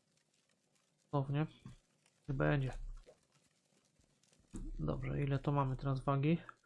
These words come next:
No tutaj nie wyciągnąłem sobie sztabki dużej. Pięćdziesiąt dwa. Tak. E,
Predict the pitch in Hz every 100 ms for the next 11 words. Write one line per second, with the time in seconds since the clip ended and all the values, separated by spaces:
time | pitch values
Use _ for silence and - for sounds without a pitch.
0 | _ _ _ - 127 151 156 143 135 143
1 | 143 143 131 139 139 - - - - -
2 | 139 - 139 139 131 - - - _ _
3 | _ _ _ _ _ _ _ _ - 139
4 | 151 - 156 151 147 147 151 139 131 -
5 | - _ _ _ _ _ _ _ _ _
6 | _ _ _ _ _ _ _ _ _ _
7 | _ _ _ _ _ _ _ _ _ _
8 | _ _ _ _ _ _ _ _ _ _
9 | _ - - - - - _ _ _ _
10 | _ _ -